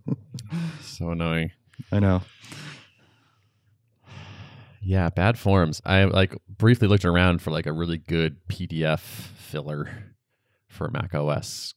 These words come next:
Speaker 1: 'cause preview's pretty solid if they've, like, laid it out the right way, like, you know, if there actually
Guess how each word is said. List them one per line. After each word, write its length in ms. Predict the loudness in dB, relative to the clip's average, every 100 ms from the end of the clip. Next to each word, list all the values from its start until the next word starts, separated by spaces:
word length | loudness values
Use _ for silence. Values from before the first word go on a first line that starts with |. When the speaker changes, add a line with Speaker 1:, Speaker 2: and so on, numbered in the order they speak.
| _ -8
Speaker 1:
'cause 380 | -8 -6 -12 -4
preview's 380 | 0 2 2 2
pretty 220 | 2 2
solid 360 | 4 4 4 4
if 120 | 4
they've, 180 | 2 2
like, 180 | -2
laid 200 | 0 0
it 80 | 2
out 140 | 2 2
the 80 |
right 200 | 0 0
way, 360 | 0 0 0 -2 -8
like, 160 | -12 -10
you 40 |
know, 60 | -8
if 60 | -6
there 80 |
actually 300 | -8 -8 -10